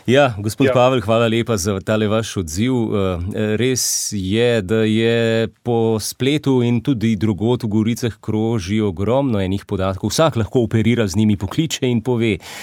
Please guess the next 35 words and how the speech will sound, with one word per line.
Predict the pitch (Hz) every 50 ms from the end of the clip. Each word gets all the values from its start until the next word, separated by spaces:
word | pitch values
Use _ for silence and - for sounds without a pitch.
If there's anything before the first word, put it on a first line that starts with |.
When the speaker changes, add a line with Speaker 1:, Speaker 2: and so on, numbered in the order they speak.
| - - -
Speaker 1:
Zdaj, | - 101 120 113
komu | 107 - 143 135 127
bomo | 107 117 113 117 117
zaupali, | 107 92 110 113 123 117 110 120 110 98 95
to | - 107
je | 98 87
vedno | 98 98 85 98
vprašanje. | 92 - 98 90 - 107 98 92 90 82 80
Saj | - 110 104 95 - - - - - - - - - -
pri | - - 127 127
tej | 135 143 139
temi, | - 135 139 143 139 131 120 104 82 76 - _ _
čeprav | - - - 107 113 110
govorimo | 95 104 107 104 107 107 104 101
o | 98 98 95
pnevmokoku, | - - 123 123 120 107 98 92 - 117 120 123 123 - - 117 107 104 104
ne | 101 101 104 104
o | 101 101 98 90
covidu, | - 107 104 101 101 107 104 104 101
kot | - 110 -
ste | - - 101 95
rekli, | 95 98 98 - 110 98
doktorica | 101 92 - 107 95 92 - 107
Irena | 101 98 101 98 101 92
Grme | 87 101 98 101 98
Košnik, | - - 104 101 98 - - 101 90 -
se | - - - - 113 107 101
pač, | 92 - 104 98 - - - - -
eh, | 113 107 101
temu | - - 117 107 101 104 101 98
ne | 98 95
moremo | 95 92 98 98 95 98 92 90 90
izogniti, | 85 78 92 90 90 92 90 90 101 98
ker | - - 170 147
smo | - - - 139 139 107